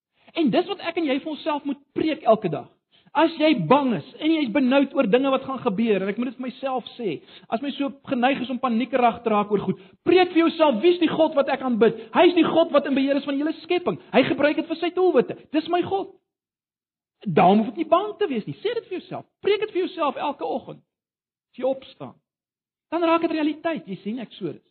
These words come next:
Maar goed, wat moet ek leer oor my verlossing? Uit hierdie pla uit.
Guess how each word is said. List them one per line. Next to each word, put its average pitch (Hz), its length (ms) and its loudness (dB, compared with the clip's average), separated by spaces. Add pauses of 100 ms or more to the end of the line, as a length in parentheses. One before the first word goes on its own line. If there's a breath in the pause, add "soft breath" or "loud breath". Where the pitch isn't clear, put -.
(3250)
Maar 180 140 -8
goed, 180 140 -4
wat 240 160 -2
moet 359 120 -8
ek 240 240 -2
leer 220 260 2
oor 202 140 0
my 180 160 -2
verlossing? 151 540 -6 (1800)
Uit 202 140 2
hierdie 190 240 -4
pla 160 400 0
uit. - 80 -16